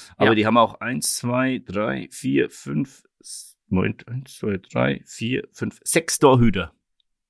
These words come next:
Speaker 1: Ne?
Speaker 2: Oh.
Speaker 1: Also ist auch so nicht ganz schlecht aufgestellt für drei Mannschaften. Kann man nicht meckern.
Speaker 2: Okay,
Speaker 1: Ne?
Speaker 2: wow.
Speaker 1: Genau,
Speaker 2: Wow.
Speaker 1: also ja, klar, der, der Philipp ist ein Polizist und er arbeitet im Schichtdienst
Speaker 2: Mhm.
Speaker 1: und, ähm,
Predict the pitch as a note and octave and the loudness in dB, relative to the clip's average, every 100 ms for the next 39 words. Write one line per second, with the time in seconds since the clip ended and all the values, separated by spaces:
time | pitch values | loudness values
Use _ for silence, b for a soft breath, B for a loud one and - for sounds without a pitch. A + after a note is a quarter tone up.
0 | _ A2 F3 - - G#2 G2 G#2 F#2+ A2+ | _ 6 6 2 0 0 2 0 0 -4
1 | - A2+ A2 - A#2 C3+ - G#2 A2+ - | -4 -2 -2 0 2 2 -2 -2 -4 -4
2 | _ - G2+ F2+ F#2 F2 - - - G2 | _ -4 0 0 -2 -6 -6 -8 -4 -4
3 | E2+ - F2+ F2 E2+ E2 E2+ F2 E2 E2 | -4 -8 -4 -2 -2 -4 -8 -10 -10 -12
4 | - D#2 _ b b - F2 F2+ F2+ F#2 | -14 -16 _ b b -4 0 2 0 -2
5 | F2+ E2 D#2+ _ - B2+ - C3 C3 F3 | -4 -6 -10 _ -6 -6 -4 -4 -4 -2
6 | F3+ B2 B2+ C#3 D#3+ _ _ _ - G2 | -2 -2 -2 -2 -2 _ _ _ -2 0
7 | F#2+ C#3 F2+ F2+ E2+ F2 F#2 - G#2+ G#2 | 2 -2 -4 -6 -2 -2 -4 2 4 4
8 | F#2+ - F2+ - G2+ G2+ F#2+ - F#2 - | 0 -2 -6 -2 -2 -2 -4 -4 -6 -4
9 | F#2 F2+ A2 A2 F#2+ F#2 D#2+ F2 F#2+ F#2 | -6 -4 -4 -4 -2 2 2 2 -2 -4
10 | - B2 - A#2 A#2 B2+ G2 F#2+ F#2 F#2+ | 0 0 2 2 2 2 0 2 2 0